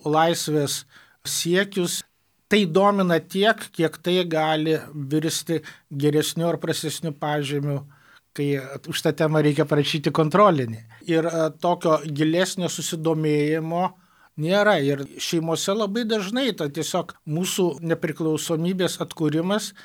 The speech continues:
yra priimamas kaip tam tikra duotybė.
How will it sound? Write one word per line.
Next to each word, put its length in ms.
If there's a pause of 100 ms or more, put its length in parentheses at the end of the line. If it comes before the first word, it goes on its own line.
(360)
yra 460 (100)
priimamas 800
kaip 400
tam 240
tikra 280
duotybė. 840